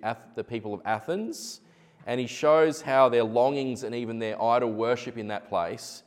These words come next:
um, reveal there's, there is a God there. Um, so Paul, Paul persuades, he uses arguments, he persuades.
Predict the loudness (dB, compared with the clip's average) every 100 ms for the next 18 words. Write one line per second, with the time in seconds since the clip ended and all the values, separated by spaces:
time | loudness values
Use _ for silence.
0 | _ _ _ _ -6 -4 -2 -2 -2 0
1 | 0 0 -2 -4 -6 -2 -2 -4 0 2
2 | 6 4 2 -2 0 0 0 -2 -12 -20
3 | _ -4 0 0 -2 -8 _ 2 2 4
4 | 4 6 4 0 2 4 4 2 -4 0
5 | 4 6 4 0 -4 -4 -2 -2 -2 -4
6 | 0 2 2 -2 -4 -8 -12 -12 -4 0
7 | 2 2 -2 -12 -20